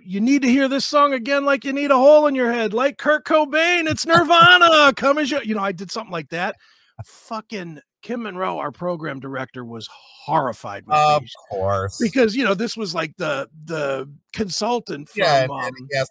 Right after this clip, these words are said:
Speaker 2: to, he
Speaker 1: New
Speaker 2: has to go
Speaker 1: York
Speaker 2: back,
Speaker 1: or
Speaker 2: yeah, he
Speaker 1: whatever.
Speaker 2: goes back to the corporate headquarters to make his
Speaker 1: Yeah.
Speaker 2: report and go, "Well,
Speaker 1: Yeah.
Speaker 2: there was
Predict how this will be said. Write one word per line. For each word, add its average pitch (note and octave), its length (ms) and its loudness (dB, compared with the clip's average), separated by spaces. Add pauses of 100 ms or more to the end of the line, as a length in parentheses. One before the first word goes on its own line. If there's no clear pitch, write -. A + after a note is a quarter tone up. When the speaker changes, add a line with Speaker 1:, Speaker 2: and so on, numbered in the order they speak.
Speaker 2:
to, C#3 120 -12
he C#3+ 140 -12
Speaker 1:
New - 40 0
Speaker 2:
has A3 140 4
to F3 100 -4
go E3 80 0
Speaker 1:
York D#3+ 260 -2
Speaker 2:
back, B2 100 -6
Speaker 1:
or D#3 40 -10
Speaker 2:
yeah, C#3+ 60 -8
he C3+ 60 -10
Speaker 1:
whatever. B2+ 500 -4
Speaker 2:
goes A#2+ 260 -8
back G#2+ 220 -6
to A#2 80 -6
the F#2+ 100 -8
corporate G2 540 -8
headquarters F2+ 800 -6
to G2 120 -4
make F#2+ 200 -6
his G3+ 180 -4
Speaker 1:
Yeah. C3 80 -10
Speaker 2:
report G2 680 -6
and F#2 280 -14
go, F#2 180 -2 (300)
"Well, C3 100 -2
Speaker 1:
Yeah. C#3 40 -2
Speaker 2:
there G#3+ 140 0
was A3+ 140 -8